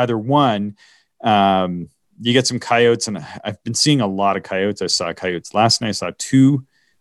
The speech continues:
Uh, they ran in front of me on the highway. I saw one run in <laughs> front of me when I was going out the other night. Saw some deer around.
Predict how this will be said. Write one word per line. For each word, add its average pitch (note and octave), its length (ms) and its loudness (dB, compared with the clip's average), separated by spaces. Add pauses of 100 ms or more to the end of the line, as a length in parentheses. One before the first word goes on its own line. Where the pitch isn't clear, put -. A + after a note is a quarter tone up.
Uh, F2+ 200 2
they F2+ 80 -2
ran F#2+ 220 -2
in F2+ 60 -6
front G2+ 200 -4
of G#2 60 -2
me G#2+ 80 -2
on F#2 100 -2
the F#2 60 -6
highway. A2+ 500 -2
I F2+ 100 -2
saw F2+ 260 -4
one G2 260 -2
run F#2 160 -6
in F#2+ 60 -8
<laughs> G2 160 -12
front C#3 140 2
of A#2+ 60 2
me A2+ 80 0
when G2+ 140 -2
I F2+ 40 -4
was F#2 120 -6
going F#2 200 -6
out F2 100 -10
the G#2+ 100 -4
other A#2 160 2
night. G#2+ 340 0 (260)
Saw G#2 180 -2
some F#2+ 180 -2
deer G#2+ 260 0
around. G2 600 -2